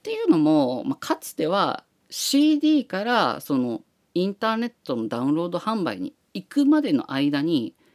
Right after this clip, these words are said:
インターネット上で音楽が違法にアップロードされて、それをダウンロードするっていうことが結構当たり前なようにあった時代があったんですよ。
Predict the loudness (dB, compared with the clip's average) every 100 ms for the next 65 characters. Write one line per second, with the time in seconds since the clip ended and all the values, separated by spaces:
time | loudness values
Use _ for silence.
0 | _ _ _ _ _ _ -2 2 4 2
1 | 2 2 0 -4 -6 -6 -4 -2 2 2
2 | 2 -4 -12 -8 -6 -4 2 4 4 0
3 | _ _ _ _ 0 2 0 -6 -12 -12
4 | -10 -6 -4 -4 -2 0 0 -2 -6 -10
5 | -10 _ -10 -10 -12 -8 -6 -6 -10 _
6 | _ _ _ _ _ -4 -2 -2 -2 2
7 | 2 2 2 2 0 -2 -2 -10 -8 -4
8 | -4 -4 -8 -8 -8 -8 -10 -18